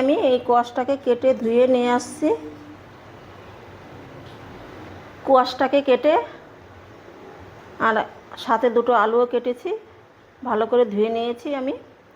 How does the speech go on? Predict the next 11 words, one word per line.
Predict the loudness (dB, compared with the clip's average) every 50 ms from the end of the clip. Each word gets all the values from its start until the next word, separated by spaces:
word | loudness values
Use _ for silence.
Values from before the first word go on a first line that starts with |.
| -20 -20 -20 -20 -20 -20 -20 -20 _ -16 -8
সবজিটাকে। | -8 -8 -6 -6 -6 -4 -4 -2 -2 -2 -4 -6 -8 -20 -20 -20 _ _ -20 -20 -20 _ _ _ _ -20 -20 -20 -20 -20 -14 -6 -2
আর | 0 0 0
এখানে | 0 0 -2 -2 -2 -4
কিছু | -6 -4 -4 -4 -4
মশলা | -4 -4 -4 -6 -4 -2 -2
নিয়েছি, | -2 -2 -2 -4 -4 -6 -4
এই | -4 -4
দেখুন, | -4 -4 -6 -8 -8 -12 -18 -20 -20 -20 -20 -20 -20 -20 -20 -20 -20 -14 -6 -2
টমেটো, | -2 0 0 0 -2 0 2 2 4 4 4 2
আদা, | 2 2 2 0 0 -2 -6 -14 -20 -20 -20 -20 -20 _ -20 -10 -4
কাঁচা | -2 -2 -2 -2